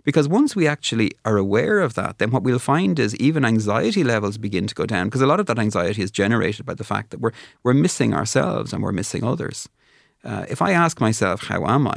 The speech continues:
if I'm aware of how I'm breathing, aware of how I'm sitting, aware of how I'm, uh, present to you in this circumstance or to anyone else, then there's a kind of a reset takes place in that moment. And it's the possibility then of actually being fully present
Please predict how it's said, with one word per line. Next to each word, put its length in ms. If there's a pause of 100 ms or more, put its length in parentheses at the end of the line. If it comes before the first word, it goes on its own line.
if 160
I'm 160
aware 460
of 100
how 200
I'm 140
breathing, 480
aware 380
of 120
how 200
I'm 140
sitting, 500
aware 340
of 120
how 220
I'm, 240 (380)
uh, 100
present 580
to 260
you 300
in 120
this 140
circumstance 720
or 60
to 140
anyone 320
else, 260 (480)
then 340
there's 220
a 40
kind 180
of 60
a 80
reset 540 (100)
takes 280
place 420
in 140
that 160
moment. 520 (100)
And 120
it's 120
the 80
possibility 680
then 160
of 100
actually 360
being 180
fully 420
present 520